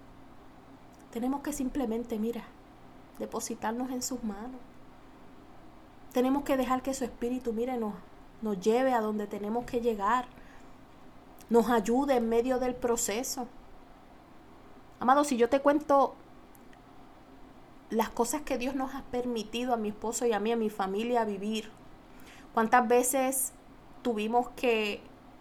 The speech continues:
pasamos necesidad en cuanto a que no teníamos comida en la alacena,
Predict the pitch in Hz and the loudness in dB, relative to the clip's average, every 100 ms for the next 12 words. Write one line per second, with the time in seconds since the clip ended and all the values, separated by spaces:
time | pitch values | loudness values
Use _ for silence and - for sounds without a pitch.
0 | - - - - - 208 208 214 262 254 | -20 -20 -20 -20 -2 0 2 2 2 2
1 | 247 233 233 202 202 226 226 - 202 202 | 2 0 2 6 10 10 8 2 -4 -2
2 | 208 202 196 202 190 202 190 190 226 226 | 2 2 2 0 0 0 0 0 0 2
3 | 240 220 220 202 196 233 214 202 196 190 | 2 2 0 2 6 6 6 4 2 0
4 | 185 185 202 208 214 | 0 -2 -4 -2 -4